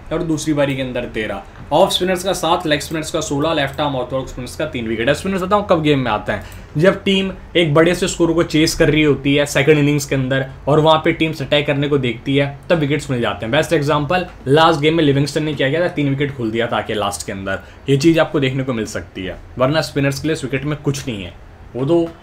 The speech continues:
situation demand करती है कि आप second innings में स्पिनर्स को attack करने जाते हो, wickets वहाँ पे मिल जाते हैं। या आप देखें, सबसे latest pitch की photo है ये, Uh, latest तो यह वाली है, right side वाली आपको बताता हूँ मैं क्या हुआ था यहाँ पर।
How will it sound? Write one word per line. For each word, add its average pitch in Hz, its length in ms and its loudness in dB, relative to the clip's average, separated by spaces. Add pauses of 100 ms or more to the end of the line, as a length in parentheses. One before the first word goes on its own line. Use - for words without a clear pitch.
(200)
situation 208 560 4
demand 185 320 2
करती 175 300 2
है 196 120 2 (240)
कि 170 60 0
आप 170 260 4 (760)
second 185 320 4
innings 180 300 0
में 196 80 -2
स्पिनर्स 165 280 -4
को 165 80 0
attack 156 240 0
करने 160 200 0
जाते 147 240 2
हो, 156 40 2
wickets 143 260 -2
वहाँ 135 120 0
पे 185 60 -4
मिल 151 200 2
जाते 95 260 -6
हैं। 87 120 -10 (380)
या 165 100 8
आप 196 80 8
देखें, 175 260 2
सबसे 190 300 0
latest 175 360 4
pitch 165 140 0
की 180 100 0
photo 147 320 2
है 165 60 4
ये, 170 220 0 (920)
Uh, 127 120 2
latest 156 460 2
तो 175 80 4
यह 151 120 6
वाली 151 240 4
है, 185 60 2
right 139 200 2
side 143 200 0
वाली 135 160 2
आपको 139 180 -4
बताता 123 280 -2
हूँ 151 80 -2
मैं 151 100 -6
क्या 135 140 0
हुआ 127 180 2
था 131 100 -2
यहाँ 131 160 -2
पर। 160 200 -4